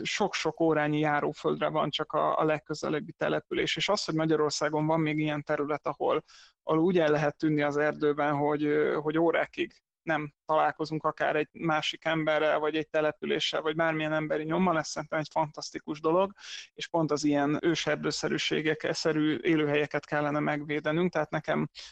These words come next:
nekem az egyik top érzés az az, amikor a Börzsönyben kirándulok, és ott vagyok a, az erdő közepén, és tudom, hogy egy autónak a hangját nem hallom, ez egy, ez egy nagyon jó dolog. A másik, ö, jó dolog szerintem, ami, amit én nagyon szeretek a Nemzeti Parkban, kimenni a Szentendrei szigetre,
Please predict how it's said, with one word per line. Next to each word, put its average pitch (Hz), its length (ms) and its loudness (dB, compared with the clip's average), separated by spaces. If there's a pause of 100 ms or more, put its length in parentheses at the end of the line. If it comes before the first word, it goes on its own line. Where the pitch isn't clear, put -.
nekem 165 260 0
az 160 100 4
egyik 160 260 2
top 151 220 0
érzés 151 400 0
az 151 120 -6
az, 151 120 -6
amikor 151 320 -4
a 151 40 0
Börzsönyben 151 580 -4
kirándulok, 151 600 -4
és - 180 -4
ott 151 160 -8
vagyok 151 300 -6
a, 147 260 0 (220)
az 151 140 -6
erdő 147 340 -2
közepén, 147 540 -2
és 147 120 -2
tudom, 151 340 0
hogy 151 180 2
egy 151 320 0
autónak 156 580 -2
a 151 60 -2
hangját 151 420 -2
nem - 200 -4
hallom, 156 360 -2
ez 151 120 -4
egy, 151 200 -2
ez 151 120 -2
egy 151 120 -2
nagyon 147 300 -4
jó 151 200 -6
dolog. 170 360 0 (340)
A 156 640 2 (440)
másik, 175 560 0
ö, 147 240 4
jó 156 200 2
dolog 143 280 2
szerintem, 147 520 -2
ami, 147 200 0
amit 147 260 -4
én 151 80 0
nagyon 147 240 0
szeretek - 380 -6
a 147 40 -4
Nemzeti 156 400 -2
Parkban, 151 380 0
kimenni 147 360 -2
a 147 60 -4
Szentendrei 147 640 -2
szigetre, 170 760 -2